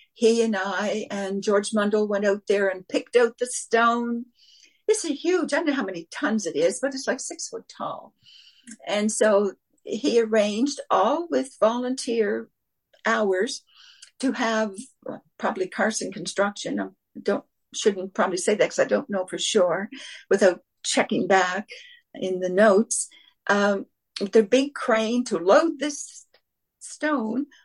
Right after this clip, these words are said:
onto the cement footing that was prepared by the town. They repaired the parking lot to welcome everybody who was coming. And so they've always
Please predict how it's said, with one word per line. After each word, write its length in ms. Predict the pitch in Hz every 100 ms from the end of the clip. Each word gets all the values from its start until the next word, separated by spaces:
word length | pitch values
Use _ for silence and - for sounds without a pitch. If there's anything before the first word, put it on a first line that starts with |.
| _ -
onto 760 | 208 233 - 294 226 202 190 -
the 140 | -
cement 680 | 196 - 226 233 226 - - - _ _ _ _ - - -
footing 560 | - 330 320 180 190 202
that 220 | 196 185
was 140 | 196
prepared 580 | - 240 269 214 185 185 _
by 240 | 214 214
the 140 | 277 -
town. 560 | - 185 175 196 269 - - - - -
They 220 | 220 220
repaired 580 | 214 196 - - 240 349 -
the 80 |
parking 520 | - - 202 - 214 202
lot 360 | 202 233 294
to 140 | - 190
welcome 460 | 175 190 254 214
everybody 680 | 214 226 208 208 214 220 214 -
who 160 | 214
was 240 | 202 202 -
coming. 520 | - 202 190 208 392 - _ - - - - _ - _ -
And 400 | 233 226 226 226
so 640 | - - 240 233 226 - - _ -
they've 340 | 214 247 226 196
always 800 | 233 247 294 262 247 - -